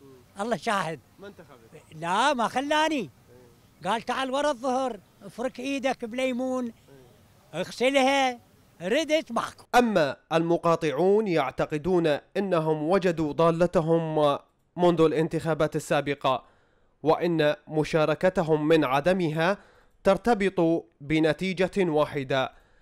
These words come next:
Speaker 1: تدوير الوجوه عملية باقية، والفارق الوحيد طريقة طرح الأحزاب لمرشحيها.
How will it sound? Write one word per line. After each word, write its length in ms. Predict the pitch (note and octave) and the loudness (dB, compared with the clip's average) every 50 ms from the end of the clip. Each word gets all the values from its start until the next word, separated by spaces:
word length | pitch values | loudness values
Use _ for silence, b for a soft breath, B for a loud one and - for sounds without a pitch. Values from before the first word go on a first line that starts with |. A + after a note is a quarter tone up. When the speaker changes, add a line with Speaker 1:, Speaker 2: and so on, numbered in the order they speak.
| b b b _ | b b b _
Speaker 1:
تدوير 460 | - D#3+ D3 C#3 D3 E3 E3 E3 D#3+ | 0 0 0 2 2 2 4 4 2
الوجوه 540 | D3+ C#3+ C#3 C#3 B2+ D3 D#3+ F#3 G#3+ G3 E3 | 2 0 -2 -4 -2 0 2 2 2 0 0
عملية 640 | - C#3+ D#3 D#3+ D#3+ D#3+ F3 G3 G3+ G3 G3 F#3 - | 0 0 0 2 2 0 0 0 0 0 0 0 0
باقية، 800 | F#3+ F3+ E3+ D3+ D#3 D3+ D3+ - - D3+ D3+ C3+ C3 C3 B2+ - b b b b b b b b _ | -2 -2 0 2 2 2 2 0 -4 -8 -4 -2 0 0 -2 -4 b b b b b b b b _
والفارق 560 | C#3 D#3+ D#3 D3 - F3 E3+ E3+ E3 E3 - | 2 2 2 4 2 2 2 2 2 2 2
الوحيد 800 | D#3+ D#3 D3 C#3+ C3+ - E3 E3+ F3+ G3 E3+ D#3+ - G#3 G3+ - b b b b b b b b b b | 2 2 2 0 0 0 -4 -4 -4 -6 -6 -2 2 2 2 0 b b b b b b b b b b
طريقة 600 | G#3+ A3 B3+ B3+ A#3+ - F#3+ F3+ - F#3 F3 D#3+ | 2 4 4 2 2 2 0 0 4 4 2 2
طرح 340 | D#3 - F#3 F3 E3+ - F3 | 4 2 0 0 2 2 0
الأحزاب 840 | E3+ E3 - D3+ D3 - C3 D#3 E3 D#3 D3 C3+ D3 C#3+ C#3 - - _ _ _ _ _ _ _ _ _ - | 0 0 0 -4 -6 -4 0 2 2 2 2 0 -2 -2 -2 -6 -10 _ _ _ _ _ _ _ _ _ -4
لمرشحيها. 1160 | D#3 D#3+ E3+ D#3+ E3 D#3+ D#3+ D3+ - - - D3+ - - F#3+ F#3 D3+ D#3 D3 C3+ B2 A2+ - | 0 0 0 2 2 0 0 0 -2 -4 -6 -6 -4 -4 -4 -4 -2 -2 -2 -2 -2 -2 -4